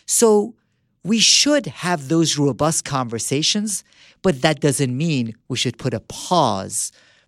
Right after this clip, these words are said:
to the research, the development, and the advancement.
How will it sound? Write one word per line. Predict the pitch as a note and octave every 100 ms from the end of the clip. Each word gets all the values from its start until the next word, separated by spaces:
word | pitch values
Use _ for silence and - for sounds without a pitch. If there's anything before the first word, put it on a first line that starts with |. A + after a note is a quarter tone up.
| _
to | - - E3 D3 C3+ B2 -
the | C3
research, | B2 D#3+ - D3+ C#3+ - - _
the | B2+
development, | - A#2+ - C3 C#3+ C#3 C3
and | B2 A#2
the | A#2
advancement. | G#2 - A#2 A#2+ A2 - G2+ F#2+